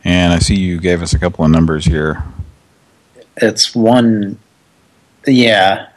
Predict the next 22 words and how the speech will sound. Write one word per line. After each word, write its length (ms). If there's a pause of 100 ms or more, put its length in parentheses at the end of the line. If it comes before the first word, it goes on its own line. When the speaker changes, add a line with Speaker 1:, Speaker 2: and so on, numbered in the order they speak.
Speaker 2:
Um, 360
Speaker 1:
But 100
I 80
wonder 160
what 160
these 160
are. 400 (840)
Speaker 2:
it 40
was 160
written 220
on 140
a 80
wall. 720 (680)
Speaker 1:
Ah. 480 (640)
Speaker 2:
Um, 600
it 60
was 160
similar 380
to 60
that 220
hotel 540
phone 560